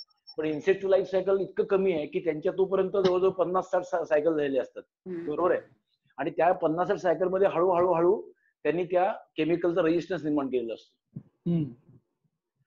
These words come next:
Speaker 1: त्यामुळे तो असा प्रश्न विच-, अ, आहे actually तुझा, मला वाटतं. कारण त्या त्या,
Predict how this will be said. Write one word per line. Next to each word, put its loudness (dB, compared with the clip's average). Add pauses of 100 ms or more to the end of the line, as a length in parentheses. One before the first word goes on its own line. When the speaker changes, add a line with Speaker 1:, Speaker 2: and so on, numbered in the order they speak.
(140)
Speaker 1:
त्यामुळे 2
तो -4
असा 2
प्रश्न 2
विच-, 2
अ, -4
आहे -2
actually -6
तुझा, -4
मला -2
वाटतं. -2
कारण 0 (500)
त्या 2
त्या, 2